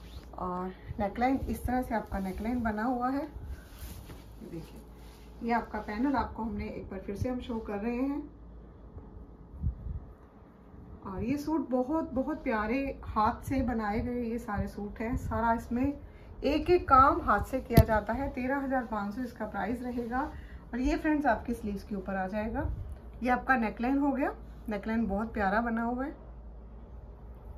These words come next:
और ये आपकी sleeves के ऊपर आएगा, बहुत प्यारा बनेगा आपका ये suit, क्योंकि इसमें color combination बहुत ही अच्छा है। तेरह हजार पाँच सौ इसका price, ये तेरह हजार पाँच सौ रुपये है। और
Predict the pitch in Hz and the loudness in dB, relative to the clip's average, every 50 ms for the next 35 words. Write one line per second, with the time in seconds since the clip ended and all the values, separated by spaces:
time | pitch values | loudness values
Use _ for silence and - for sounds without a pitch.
0 | - - - - - - - - - - - - 202 208 220 240 277 269 240 - | -12 -14 -14 -14 -14 -14 -16 -16 -16 -10 -4 -2 0 0 2 4 6 6 4 4
1 | - 277 311 302 - - 233 220 208 - - 214 202 185 202 190 185 165 - - | 2 -2 -2 -2 -2 -2 -2 -2 -2 -2 -2 -2 -2 -2 -2 -2 -2 -2 -2 -4
2 | 180 196 - - - - - - 208 226 240 302 277 - - 240 196 185 190 185 | -4 -6 -8 -12 -16 -14 -8 -4 -2 2 4 4 2 2 2 0 2 2 2 0
3 | 196 190 185 185 185 180 180 175 175 - 175 175 180 180 180 - 190 - - - | -2 -2 -4 -4 -4 -4 -4 -4 -6 -6 -8 -8 -8 -8 -8 -10 -10 -10 -10 -12
4 | - - - - - - - - - - - - - - - - - - - - | -16 -16 -14 -14 -14 -12 -14 -14 -14 -16 -18 -18 -18 -16 -16 -16 -16 -16 -16 -6
5 | - 226 226 - 302 294 - 381 370 - - 254 247 320 415 - 403 381 370 370 | -4 -4 2 4 2 2 2 0 -2 2 4 4 6 6 4 4 4 4 4 4
6 | 339 339 302 - 339 311 254 226 196 214 214 208 - - 320 339 254 190 - - | 4 4 4 6 6 6 6 6 4 2 0 0 2 2 4 4 2 0 -2 -4
7 | 190 190 214 294 - - - - - - - - - 262 247 262 330 359 311 302 | -6 -4 -4 -2 -2 -4 -4 -6 -10 -14 -10 -4 2 4 4 6 6 4 2 2
8 | 277 302 294 294 - 233 202 196 190 185 - 240 285 370 - - - - - - | 0 0 -2 -2 -2 -2 -2 -2 -2 -4 -4 -4 -6 -6 -4 -4 -4 -2 0 -2
9 | - - - 226 - - 254 233 233 220 208 202 233 285 - 233 226 220 196 - | -2 -2 -4 -4 -2 0 0 2 2 2 4 4 2 2 2 2 0 0 -2 -2
10 | 202 190 202 226 247 247 226 214 196 - 190 190 190 196 - 233 233 226 - 240 | -4 -4 -2 -2 -2 0 -2 -2 -2 -4 -4 -2 0 0 0 2 0 2 2 0
11 | 240 233 277 370 359 - - - - - - - - - - - - - - - | 0 0 -2 -4 -6 -8 -12 -14 -16 -16 -18 -18 -18 -16 -18 -16 -16 -18 -12 -8
12 | - - - - - - - - - - 180 175 180 | -8 -8 -8 -10 -12 -14 -14 -12 -10 -8 -8 -8 -8